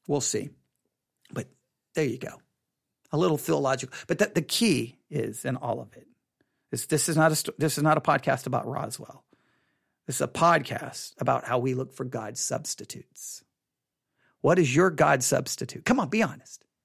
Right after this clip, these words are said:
Come on. Are you saying, "No, God is everything. I love the Lord thy God with all my heart, with all my mind, with all my body, all my soul"? No, nobody does.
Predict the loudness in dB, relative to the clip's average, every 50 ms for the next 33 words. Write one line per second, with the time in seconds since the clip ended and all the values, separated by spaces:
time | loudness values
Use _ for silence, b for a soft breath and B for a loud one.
0 | _ _ _ _ -4 -4 -4 -4 -6 -12 _ _ _ b b b b 0 0 0
1 | 2 2 4 6 8 8 10 10 10 8 6 B B B B 4 6 8 8 8
2 | 8 8 6 6 2 B B B 2 2 2 2 4 6 6 6 6 2 0 0
3 | 2 2 0 -2 B B B 6 6 8 8 8 8 8 8 8 8 8 6 6
4 | 6 4 4 6 6 6 8 8 8 6 6 6 6 6 6 6 6 6 6 6
5 | 4 B B 4 6 6 6 6 6 6 6 6 6 6 6 6 4 2 2 6
6 | 6 6 8 8 6 4 6 6 6 6 6 6 4 4 2 0 0 0 0 0
7 | 0 0 2 2 4 4 6 6 6 6 6 6 4 2 0 0 -4 -6 -6 -8
8 | -8 -8 -10 -10